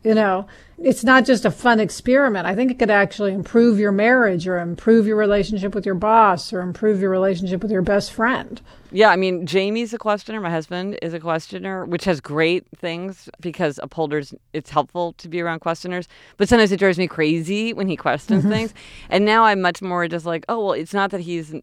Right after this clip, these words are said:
Speaker 2: he's not, like, disrespecting me by questioning something that I've asked him to do. It's just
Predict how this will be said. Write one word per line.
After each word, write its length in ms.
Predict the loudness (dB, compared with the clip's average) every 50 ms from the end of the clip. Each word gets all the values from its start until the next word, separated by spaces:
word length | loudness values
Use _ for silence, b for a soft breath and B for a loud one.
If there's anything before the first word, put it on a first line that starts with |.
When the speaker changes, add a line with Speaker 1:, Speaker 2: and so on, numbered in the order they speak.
| -14 _ -8
Speaker 2:
he's 300 | -6 -6 -6 -6 -8 -6
not, 260 | -6 -4 -4 -4 -4
like, 220 | -4 -6 -6 -8 -12
disrespecting 880 | -8 -4 -2 -2 -2 -2 -4 -6 0 2 2 2 2 -2 -6 -6 -4
me 320 | -4 -4 -4 -4 -6 -6 -4
by 220 | -2 -2 -2 -2
questioning 640 | -4 -6 -2 0 0 0 0 -4 -8 -8 -8 -8 -12
something 300 | -14 -14 -12 -10 -8 -8
that 100 | -8 -8
I've 160 | -8 -10 -12 -16 _ _ -10 -8
asked 320 | -6 -6 -6 -8 -8 -8 -10
him 120 | -8 -8
to 80 | -8 -8
do. 440 | -6 -6 -6 -6 -6 -6 -8 -10 b b b b b b b b b -6
It's 140 | -6 -4 -2
just 240 | 0 -2 -2 -2